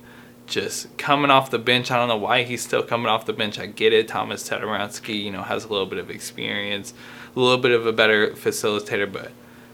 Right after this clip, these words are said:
Coby White's tearing it up, uh, you know, every other night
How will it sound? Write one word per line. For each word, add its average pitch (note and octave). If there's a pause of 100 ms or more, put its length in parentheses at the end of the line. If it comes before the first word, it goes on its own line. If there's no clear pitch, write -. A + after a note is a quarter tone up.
(120)
Coby A#2
White's F#2
tearing G2+
it F#2+
up, F#2 (380)
uh, F#2+
you G#2
know, G2+
every G2+
other F#2
night G#2+